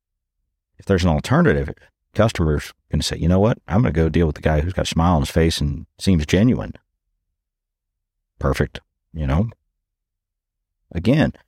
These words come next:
we don't have to be fake. And I don't ever advise that. I, I truly believe real. I mean, uh, that's why I don't like, I like marketing. I love,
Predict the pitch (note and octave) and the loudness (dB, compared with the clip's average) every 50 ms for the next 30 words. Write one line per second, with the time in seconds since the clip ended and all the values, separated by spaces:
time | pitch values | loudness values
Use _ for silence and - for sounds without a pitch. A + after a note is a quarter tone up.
0 | _ _ _ - - E2 E2+ G#2 A2 B2+ D#3 D3+ D#3 D#3 - F3 D#3+ D#3+ E3 D3 | _ _ _ -6 -4 -2 0 2 2 2 2 2 0 0 0 -2 0 0 -2 -2
1 | - - F3 - - - - - - _ _ _ _ _ - F2 F2 E2+ D#2+ D2+ | -2 -2 -2 -2 -2 -6 -8 -16 -20 _ _ _ _ _ -10 -4 -4 -4 -4 -4
2 | - - F#2+ A2+ B2 - - - A2+ C#3+ E3+ E3+ D3 G2+ F2 D#2+ F2+ D#2+ C#2+ C#2+ | -4 -2 0 2 2 0 0 0 0 0 2 2 2 2 2 0 -2 -2 -2 -2
3 | C2 C2+ - - - E2 A#2 D3 D#3 B2+ - - - D2+ G#2+ B2 B2+ A2 - - | -6 -6 -6 -4 -2 0 0 0 0 -2 -4 -6 -2 0 0 0 0 -2 -6 -10
4 | - - C3 C#3+ D3+ C#3 A#2 G#2+ F#2+ G2 F#2 F#2 G2+ G#2 G2 F2+ E2+ D#2+ D#2 F2 | -4 0 0 2 4 2 2 2 2 0 0 2 2 2 2 2 0 -2 0 0
5 | F2+ F#2+ F#2+ D2+ - - _ _ _ _ _ _ _ _ _ - - D#2 E2+ E2+ | 2 2 2 0 -2 -6 _ _ _ _ _ _ _ _ _ -4 0 2 2 4
6 | E2 D2+ C2 C#2 D#2+ - - - - _ _ - - B2 A2 G#2+ F#2+ F#2+ F#2 - | 2 2 0 -2 -4 -6 -6 -10 -14 _ _ -6 -2 0 0 2 2 2 0 0
7 | D#2+ E2 D2+ - - - - - _ _ _ _ _ _ _ _ _ _ _ _ | 0 -2 -2 -4 -10 -20 -20 -20 _ _ _ _ _ _ _ _ _ _ _ _
8 | - E2+ F2+ G#2 G2+ - E2+ D#2 D2+ - - D2 - - F#2 G2+ G2 F#2 | -4 0 0 0 2 2 0 0 0 -2 -6 -6 -2 0 2 2 2 2